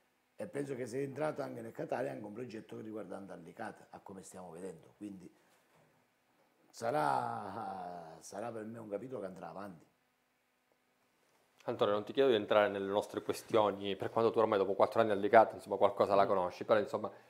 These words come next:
Speaker 2: conosci sicuramente il presidente, il patrono, insomma, il,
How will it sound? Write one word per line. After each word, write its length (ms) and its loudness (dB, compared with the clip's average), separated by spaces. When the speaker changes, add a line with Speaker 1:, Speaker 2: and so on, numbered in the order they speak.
Speaker 2:
conosci 400 8
sicuramente 720 6
il 1000 8
presidente, 560 4
il 80 -12
patrono, 380 4
insomma, 300 -4
il, 120 -2